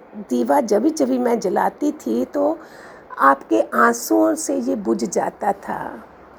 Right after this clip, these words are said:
कि हम पीछे से याद करते हैं, रोते हैं, तो उस इंसान की कैंडल और दीवा बुझ जाता था।" जिस दिन उसने मुस्कुराना शुरू करा, जब भी उसी समय और सारे सबके दीवे उसका भी जल गया।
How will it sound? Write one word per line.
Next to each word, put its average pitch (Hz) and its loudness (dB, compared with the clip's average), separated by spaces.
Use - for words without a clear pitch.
कि 277 2
हम 285 4
पीछे 285 -2
से - 0
याद 226 2
करते 233 -2
हैं, 240 -2
रोते 226 4
हैं, 269 2
तो - -8
उस 254 -2
इंसान 240 -2
की 247 -4
कैंडल 202 0
और 220 4
दीवा 202 0
बुझ 233 -2
जाता 202 -2
था।" 240 -2
जिस 254 -6
दिन 330 4
उसने 294 -4
मुस्कुराना 233 0
शुरू 247 -4
करा, 233 2
जब 233 0
भी 311 4
उसी 339 2
समय 196 -2
और 247 4
सारे 240 2
सबके 220 -4
दीवे 202 0
उसका 233 -2
भी 208 -2
जल 185 -2
गया। - -10